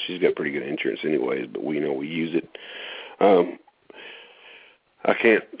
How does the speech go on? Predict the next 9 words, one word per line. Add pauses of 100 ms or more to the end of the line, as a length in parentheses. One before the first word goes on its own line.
(360)
state
it's
always (520)
a (160)
good
idea
for
the
veterans.